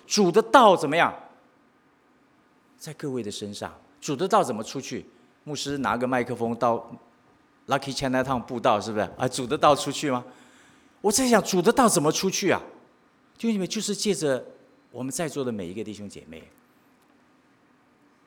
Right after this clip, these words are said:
有的时候你只是生活中一点点的见证，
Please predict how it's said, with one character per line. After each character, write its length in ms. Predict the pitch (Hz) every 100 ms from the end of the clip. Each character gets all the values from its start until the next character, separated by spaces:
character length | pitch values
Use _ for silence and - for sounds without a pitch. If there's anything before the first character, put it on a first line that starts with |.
| _
有 100 | 120
的 20 | 135
时 120 | 170
候 40 |
你 140 | 151 151
只 140 | 107
是 160 | - 131
生 200 | - 156
活 140 | 131
中 180 | 139 139
一 80 | 123
点 240 | - 123 131
点 100 | 98
的 120 | 85
见 260 | - 107
证， 180 | 85 92